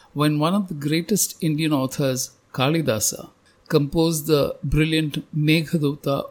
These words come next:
or cloud messenger, he meant the fluffy, white, shape-changing formations spreading lazily across the sky.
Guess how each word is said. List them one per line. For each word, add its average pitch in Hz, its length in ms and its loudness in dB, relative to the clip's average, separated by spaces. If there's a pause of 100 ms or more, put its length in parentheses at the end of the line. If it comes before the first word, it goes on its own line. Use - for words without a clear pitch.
or 120 340 0 (240)
cloud 151 360 2
messenger, 117 640 -2 (280)
he 185 200 2
meant 170 380 2 (160)
the 143 100 2
fluffy, 170 600 0 (100)
white, 139 440 0 (140)
shape-changing 170 840 0
formations 143 920 -2 (260)
spreading 139 680 -2
lazily 160 400 2
across 131 440 -2
the - 100 -4
sky. - 460 -6